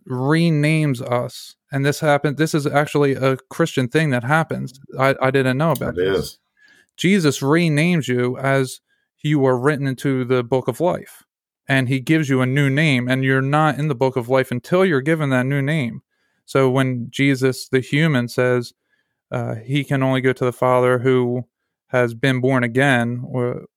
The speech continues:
Speaker 1: something to that effect, I, I knew of that saying, but I didn't know that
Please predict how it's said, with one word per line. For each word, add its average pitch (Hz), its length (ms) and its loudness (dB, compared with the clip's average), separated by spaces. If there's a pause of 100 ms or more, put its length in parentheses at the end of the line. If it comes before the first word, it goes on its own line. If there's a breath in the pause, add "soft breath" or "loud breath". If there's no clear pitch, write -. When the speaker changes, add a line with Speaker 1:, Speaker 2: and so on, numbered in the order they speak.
Speaker 1:
something 127 360 -6
to 123 100 -4
that 117 160 0
effect, 117 420 -6 (1080)
I, 131 160 -2 (440)
I 139 160 2
knew 135 360 2
of 113 260 -4
that 139 360 0
saying, 117 440 -4
but 123 120 -4
I 127 80 0
didn't 135 420 0
know 131 280 2
that 123 240 0